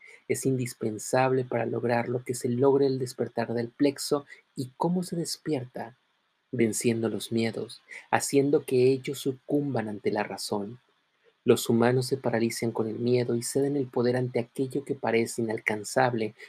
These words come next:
o a lo que le temen, y cuando hacen eso, cierran su plexo, se hacen temerosos, temerosos ante lo que pueda pasar, lo que pueda suceder,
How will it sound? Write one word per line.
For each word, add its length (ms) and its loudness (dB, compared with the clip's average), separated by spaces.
o 80 2
a 40 4
lo 140 2
que 120 0
le 100 2
temen, 540 -2
y 140 -8
cuando 340 4
hacen 320 -2
eso, 320 -6
cierran 480 -2
su 180 -6
plexo, 640 -2
se 260 6
hacen 400 2
temerosos, 800 0
temerosos 580 6
ante 220 0
lo 120 2
que 120 0
pueda 380 2
pasar, 440 -2
lo 160 6
que 120 6
pueda 320 2
suceder, 560 0